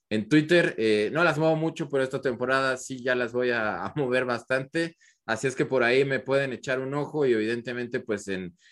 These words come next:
en Máximo Avance, pues, ahí hay muchísimos partidos en YouTube en los que he tenido la, la oportunidad y el privilegio de colaborar para que, pues, le den una ojeada y una repasada a lo que he podido hacer en la Casa del Fútbol Americano en México, Luis.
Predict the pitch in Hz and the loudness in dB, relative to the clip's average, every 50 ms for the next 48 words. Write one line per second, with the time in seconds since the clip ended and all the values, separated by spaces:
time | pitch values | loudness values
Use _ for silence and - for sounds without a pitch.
0 | _ _ _ _ - - 98 95 98 107 123 127 127 - 131 123 117 113 117 120 | _ _ _ _ -10 -8 -6 -4 -2 0 0 -2 -2 -2 -2 -2 0 0 0 0
1 | 123 120 131 107 - 110 101 101 107 110 113 120 117 117 120 123 123 123 123 - | -2 -2 -4 -2 -2 -2 0 0 0 2 2 2 2 2 0 0 -2 -4 -4 -6
2 | 131 117 120 123 117 110 - - 101 98 98 101 117 120 120 120 113 98 98 107 | -8 -6 -6 -6 -6 -6 -4 -2 -4 -2 -2 0 0 0 0 0 -2 -4 -4 -4
3 | 101 - 120 117 113 113 107 98 90 - _ - 98 95 95 92 - 110 110 110 | -4 -2 -2 -2 -2 -2 -4 -4 -6 -8 _ -4 -2 -2 -2 0 0 0 0 0
4 | 107 - 113 107 113 113 117 113 107 101 95 92 90 87 80 - - - 95 95 | 0 0 -4 -2 -2 -4 -2 -2 -2 -2 0 -2 -2 -2 -4 -8 -8 -6 -6 -6
5 | 90 - 98 90 - 98 101 107 117 120 110 113 104 92 95 101 110 107 123 113 | -4 -6 -8 -8 -8 -6 -4 -2 -2 -2 -2 -2 -2 -2 0 -2 -2 -2 0 -2
6 | 101 90 - 95 90 92 92 95 104 127 160 - - 117 107 101 95 92 - - | -2 -2 -2 -2 -2 -2 0 2 2 2 2 0 0 -4 -2 -2 -2 -4 -4 -6
7 | 92 87 87 85 85 _ _ _ _ _ - 110 110 117 117 120 131 135 135 135 | -4 -4 -4 -6 -8 _ _ _ _ _ -8 -4 0 0 2 2 2 2 0 0
8 | 131 113 - - 127 123 127 123 127 123 120 113 104 101 98 95 92 90 87 - | -2 -4 -2 0 0 2 2 4 4 2 2 0 0 -2 -4 -4 -6 -8 -8 -10
9 | - _ _ _ - 117 120 127 123 117 110 110 98 - 98 92 - 123 120 120 | -16 _ _ _ -6 -6 -4 0 0 2 2 2 0 -2 -6 -6 -4 -2 -2 0
10 | 117 110 104 101 92 - 107 104 101 - 113 110 110 107 101 - 110 113 110 107 | 0 0 0 0 -2 -2 -4 -6 -4 -2 0 0 2 0 0 0 0 0 2 2
11 | 101 95 92 90 92 87 - 107 107 - 104 95 101 104 98 104 98 92 92 87 | 0 -2 -4 -4 -4 -4 -4 -4 -4 -4 -6 -4 -4 -4 -4 -4 -4 -4 -4 -6
12 | 87 - 98 92 92 92 92 90 87 _ - 78 76 78 73 - _ | -8 -6 -8 -8 -6 -6 -8 -10 -12 _ -12 -12 -12 -12 -14 -16 _